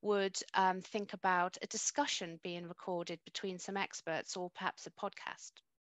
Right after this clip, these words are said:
If they like to read and write when they're learning, we've got options through transcripts, through infographics again, or even some downloadable materials that they might be able to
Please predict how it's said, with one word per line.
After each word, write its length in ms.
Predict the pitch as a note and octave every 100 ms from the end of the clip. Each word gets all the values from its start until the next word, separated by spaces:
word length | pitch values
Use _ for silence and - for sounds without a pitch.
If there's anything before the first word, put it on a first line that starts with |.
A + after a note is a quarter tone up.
| _ - - _ -
If 120 | -
they 120 | F#3
like 280 | G3 G#3 G3
to 120 | -
read 300 | F#3+ G#3 G3+
and 180 | F#3 F#3
write 340 | A3 B3+ -
when 140 | C4 A#3+
they're 140 | B3
learning, 480 | A#3+ A#3+ A#3+ B3 A#3+ - - -
we've 180 | G#3 -
got 140 | G#3 -
options 540 | G3+ - - F#3+ F3
through 260 | - F#3 F3+
transcripts, 960 | - C4 C4+ - - C4+ - - - - - -
through 200 | F#3 F3+
infographics 840 | G#3 - G#3 A3 G#3+ A3 - -
again, 420 | G#3 G#3+ G3+ G3+ F3
or 140 | G#3
even 220 | A#3 A#3+ A#3+
some 240 | - A3
downloadable 680 | A3 G3+ G3+ G#3+ G#3+ G3 F#3
materials 540 | F#3 - F3+ E3+ E3+
that 100 | -
they 120 | G3
might 200 | G3 F#3+
be 100 | -
able 100 | F#3
to 100 | -